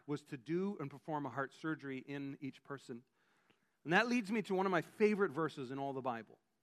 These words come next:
And it's found in Ezekiel chapter thirty-six, where one of the prophets, while correcting the people for their sin,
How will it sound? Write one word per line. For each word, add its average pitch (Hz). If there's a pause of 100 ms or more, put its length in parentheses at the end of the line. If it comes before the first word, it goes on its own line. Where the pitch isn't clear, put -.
(600)
And 143
it's 160
found 214
in 202
Ezekiel 156 (880)
chapter 196
thirty-six, 180
where 165
one 180
of 233
the 196
prophets, 185
while 160
correcting 190
the 165
people 139
for 143
their 131
sin, 123